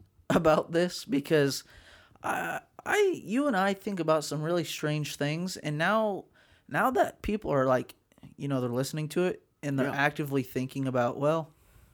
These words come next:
Speaker 1: huh, I haven't really thought about this." I wanna know. We wanna know. Where would, where would you rather be?
Speaker 2: And why?
Speaker 1: And why? Leave us a review, five star only.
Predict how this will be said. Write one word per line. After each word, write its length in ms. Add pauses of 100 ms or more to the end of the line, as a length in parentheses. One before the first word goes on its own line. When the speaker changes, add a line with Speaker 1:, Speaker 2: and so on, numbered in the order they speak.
(320)
Speaker 1:
huh, 240 (440)
I 160
haven't 180
really 180
thought 160
about 220
this." 280 (100)
I 100
wanna 220
know. 340 (280)
We 160
wanna 260
know. 300 (460)
Where 280
would, 500 (100)
where 400
would 200
you 200
rather 320
be? 440 (1000)
Speaker 2:
And 240
why? 400
Speaker 1:
And 280
why? 420 (440)
Leave 240
us 140
a 80
review, 380
five 320
star 300
only. 420